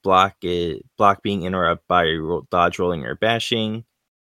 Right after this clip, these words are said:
Uh, that's still a thing, and that is pretty awful for endgame content because needing to block is important so you survive heavy attacks. So that one's kind of a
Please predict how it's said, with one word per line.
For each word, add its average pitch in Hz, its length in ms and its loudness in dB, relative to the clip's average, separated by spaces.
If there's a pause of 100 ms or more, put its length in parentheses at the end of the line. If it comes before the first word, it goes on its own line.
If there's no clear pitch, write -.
(220)
Uh, 80 200 0
that's 95 300 0
still 101 260 0
a 98 60 0
thing, 101 500 -2
and 90 240 -6
that 85 120 -2
is 87 160 -4
pretty 98 300 -4
awful 87 500 -6
for 76 500 -6 (540)
endgame 95 440 -2
content 87 600 -6
because 82 540 -10 (220)
needing 92 320 -6
to 78 100 -6
block 78 340 -4
is 85 140 -12
important 87 540 -6 (260)
so - 200 -10
you 82 380 -12
survive 80 640 -8 (960)
heavy 95 240 -4
attacks. 117 640 -4
So 62 440 -10 (540)
that 95 200 -2
one's 82 260 -8
kind 92 260 -8
of 85 120 -8
a 69 260 -8